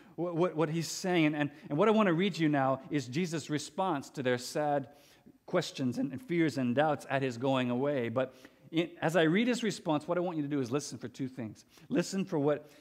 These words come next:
Jesus says about the promise of the Holy Spirit, as well as what he says about how the coming of the Holy Spirit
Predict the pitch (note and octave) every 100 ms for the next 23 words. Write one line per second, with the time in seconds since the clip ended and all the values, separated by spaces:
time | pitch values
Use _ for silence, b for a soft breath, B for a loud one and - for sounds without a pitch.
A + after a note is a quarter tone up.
0 | B B B2 F3 E3 E3 C#3 - b b
1 | b - - E3+ D3 D3+ D3 C3+ - D3+
2 | D3+ D3 C3 A#2 B2+ A#2 - C#3+ F#3+ -
3 | _ _ _ _ _ C3 C#3 C#3 F#3+ A#3+
4 | E3 C#3 D#3+ D3+ C3+ - E3+ C3+ B2 C3
5 | B2+ C3 D3+ C#3+ C3 - G3 G3 D#3 C#3
6 | D3+ B2+ - - F3 D#3 C3